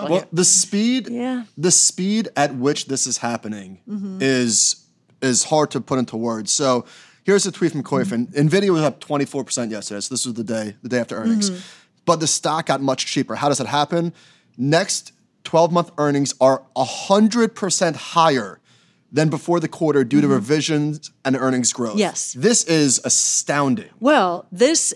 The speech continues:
Speaker 1: is the Chat G P T moment. And this, I think, is the moment for innovation again. Uh, because, you know, a-, again, I, it, it, given how bearish everyone had become,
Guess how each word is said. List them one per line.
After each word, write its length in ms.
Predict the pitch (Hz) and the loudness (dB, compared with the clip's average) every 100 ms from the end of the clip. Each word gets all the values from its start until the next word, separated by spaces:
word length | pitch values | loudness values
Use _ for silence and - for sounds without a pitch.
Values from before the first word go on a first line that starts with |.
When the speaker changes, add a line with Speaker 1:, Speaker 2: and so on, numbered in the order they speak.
| - | -4
Speaker 1:
is 380 | 254 262 214 - | 0 2 0 -2
the 140 | 175 | -6
Chat 400 | 170 226 190 - | -8 -8 -8 -8
G 180 | - 202 | -8 -8
P 160 | 170 165 | -8 -12
T 260 | - 170 | -8 -6
moment. 400 | 160 202 190 165 - | -4 -4 -4 -6 -8
And 160 | 185 156 151 | -10 -8 -4
this, 300 | 320 359 - - - 202 | 0 0 -2 -6 -6 -8
I 40 | |
think, 720 | 196 - 320 311 170 156 - _ | -8 -6 -2 0 -2 -8 -18 _
is 300 | - 233 208 | 0 2 2
the 120 | - 180 | -2 -4
moment 340 | 175 180 175 | -2 -4 -6
for 160 | - 185 | -10 -14
innovation 560 | 175 160 151 147 - 156 | -12 -10 -10 -12 -14 -16
again. 480 | 147 147 127 - - _ - - _ | -16 -16 -16 -20 -20 _ -20 -20 _
Uh, 240 | 175 170 - - | -10 -8 -10 -6
because, 520 | - 214 214 95 - _ _ _ _ _ | -6 -4 -2 -2 -4 _ _ _ _ _
you 140 | - 220 | -4 -2
know, 180 | 175 - _ _ _ | -4 -10 _ _ _
a-, 160 | 220 226 - | -8 -8 -4
again, 460 | 214 220 233 190 - | -2 2 2 0 -8
I, 120 | 196 - _ _ - - | -12 -12 _ _ -20 -4
it, 220 | 247 - _ _ _ - | -4 -4 _ _ _ -18
it, 420 | - - - 254 | -16 -14 -14 -4
given 280 | 285 302 294 | -2 0 0
how 180 | 254 214 | 0 -2
bearish 680 | 160 - 185 175 - 165 - | -4 0 2 2 -2 -6 -6
everyone 440 | 170 175 160 165 | -4 -4 -4 -6
had 160 | 170 147 | -8 -8
become, 380 | 160 180 151 | -10 -8 -10